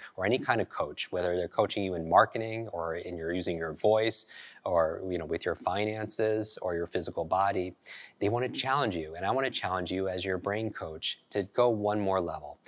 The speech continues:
to, that there is another level of you in your focus, in your concentration, in your ability to study. Go a little bit extra in your reading,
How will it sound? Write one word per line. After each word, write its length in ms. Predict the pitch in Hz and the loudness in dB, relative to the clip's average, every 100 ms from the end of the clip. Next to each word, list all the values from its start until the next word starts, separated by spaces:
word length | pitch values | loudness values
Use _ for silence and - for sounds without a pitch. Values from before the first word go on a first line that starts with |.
| - - - | -16 -10 -2
to, 80 | 95 | 0
that 260 | 90 104 | 2 2
there 120 | 117 123 | 2 2
is 100 | 123 | 2
another 420 | 113 107 113 110 | 2 2 2 2
level 400 | 98 98 98 95 | 4 4 6 2
of 100 | 85 | 2
you 300 | 87 80 82 | 0 -2 -4
in 120 | 92 | -4
your 120 | 87 | -4
focus, 600 | 80 98 87 - - - - | -2 0 0 -2 -6 -6 -6
in 100 | 92 | -4
your 140 | 85 | -4
concentration, 1040 | - - 87 - 87 - 87 82 - - | -6 -8 -6 -4 -2 0 0 0 -2 -4
in 140 | 85 90 | -6 -2
your 100 | 90 | 0
ability 340 | 87 90 90 | 2 2 2
to 60 | 87 | 0
study. 520 | - - 92 78 - - - - - | -2 2 2 2 -8 -16 -18 -4 4
Go 140 | 110 | 4
a 20 | |
little 220 | 113 131 | 6 2
bit 120 | 127 107 | 2 2
extra 420 | 107 - 107 95 | 0 2 0 2
in 140 | 95 | 0
your 140 | 95 87 | 0 0
reading, 520 | 90 95 82 73 | 2 0 0 -4